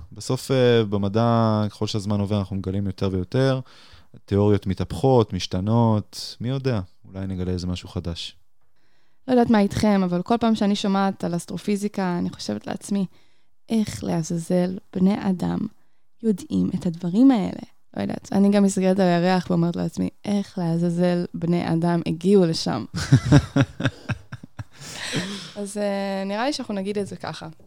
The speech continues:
Speaker 2: הסתכלנו על שאלת סוף העולם דרך שתי משקפות. המשקפת היהודית, תיאולוגית, שמדברת איתנו על שלבים,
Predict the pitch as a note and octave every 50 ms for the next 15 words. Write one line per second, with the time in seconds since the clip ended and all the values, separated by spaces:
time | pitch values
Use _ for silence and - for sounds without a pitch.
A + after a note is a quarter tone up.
0 | - - - - - - - - - B3+ - D4 D4+ D4+ D4+ C#4 B3 A#3 G#3+ G#3
1 | G#3+ G#3+ - - A3 G#3 - A3 G#3 G3+ G3+ G#3 G#3 G#3 G#3 G3+ G#3+ G#3 G#3 G#3
2 | G#3 G3+ - - - A#3+ A#3 A#3+ A#3 - - G3+ - - - - - - - -
3 | G#3 G3 - - A#3+ A3+ - A#3+ - F#3+ F3+ F3+ F3+ F#3+ G#3+ C#4+ D4 C#4 - -
4 | F3+ E3+ E3+ G#3 B3 A#3+ G#3+ G3 F3 - - - F#3 F3 F3 F3 F#3+ A3 A3+ -
5 | G#3+ - F3+ E3+ E3 E3+ - - - E3 D#3+ D#3+ F3+ A#3 B3 A#3 G3 F3 F3+